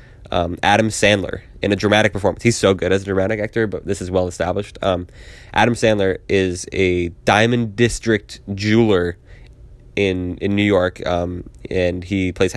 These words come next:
he's Howard Ratner. That's his name, and he is, he's, like, an extreme, like, gambling degenerate addict. He's, uh, like, literally obsessed with, like, chasing the high that comes when you, like, make a very risky bet.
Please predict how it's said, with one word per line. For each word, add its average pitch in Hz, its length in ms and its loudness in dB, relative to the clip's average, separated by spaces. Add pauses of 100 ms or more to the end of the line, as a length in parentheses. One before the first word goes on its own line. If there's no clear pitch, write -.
he's 98 180 0
Howard 98 300 4
Ratner. 87 460 2 (300)
That's 92 160 -2
his 92 140 -4
name, 87 320 -2
and 87 380 -2 (680)
he 98 480 -2
is, 101 320 -4 (300)
he's, 117 240 2
like, 117 140 4
an 107 120 2
extreme, 113 800 0
like, 90 340 -2
gambling 98 640 2
degenerate 95 600 0
addict. - 520 -2 (760)
He's, 101 540 -2
uh, 87 320 0 (1200)
like, 101 160 2 (120)
literally 107 320 2
obsessed 90 500 -2
with, 92 140 -6
like, 85 160 -4
chasing 101 460 -2
the 90 80 -2
high 85 320 0
that - 160 -8
comes 87 220 -6
when 90 120 -4
you, 87 100 -4
like, 87 140 -4
make 92 160 -2
a 82 40 -4
very 90 340 0
risky 90 540 -2
bet. 80 320 -4